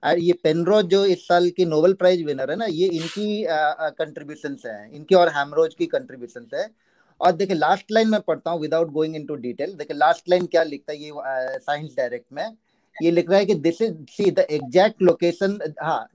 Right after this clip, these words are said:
क्या बोल रहा है? कि, uh, the D P form, the, uh, D P form of o-, arch reduction is related to fundamentals of quantum mechanics and space-time geometry, or so o-, arch O R suggests that there is a connection between the brain's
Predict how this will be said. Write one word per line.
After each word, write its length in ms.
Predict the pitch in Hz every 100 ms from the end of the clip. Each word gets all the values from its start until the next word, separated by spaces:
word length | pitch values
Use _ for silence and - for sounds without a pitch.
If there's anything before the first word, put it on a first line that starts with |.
| 170 -
क्या 120 | 170
बोल 160 | 160 127
रहा 140 | 135
है? 360 | 202 - - - _ -
कि, 220 | 170 175
uh, 180 | 151 143 403 - 147 139
the 100 | 170
D 280 | 143 190 214
P 180 | 254 254
form, 220 | 160 151 220 - -
the, 120 | 139 160
uh, 340 | 143 139 135
D 140 | 156 175
P 120 | 220 220
form 220 | 175 180
of 140 | 185 180 -
o-, 300 | 160 147 160
arch 240 | 170 - 156
reduction 440 | 147 151 190 190
is 160 | 156 147
related 400 | 151 190 208 196
to 60 | 185 -
fundamentals 640 | 156 180 190 196 196 175
of 80 | 175 -
quantum 360 | 156 160 170 185
mechanics 560 | 160 - 151 160 - 160
and 100 | 147
space-time 720 | _ 180 220 220 190 175 143
geometry, 460 | 127 123 120 165 220 139
or 240 | 147 180 240 _ _ _ _ 196
so 80 |
o-, 520 | 220 165 170 143 165 208
arch 160 | - 170
O 160 | 165 170
R 160 | 190
suggests 480 | 185 151 143 180 160
that 140 | 160 127
there 200 | 160 240
is 60 | 240
a 80 | -
connection 580 | 170 160 - - 143 214 226 _ _ -
between 340 | 127 180 240 220
the 140 | 175 135 135
brain's 380 | 185 233 247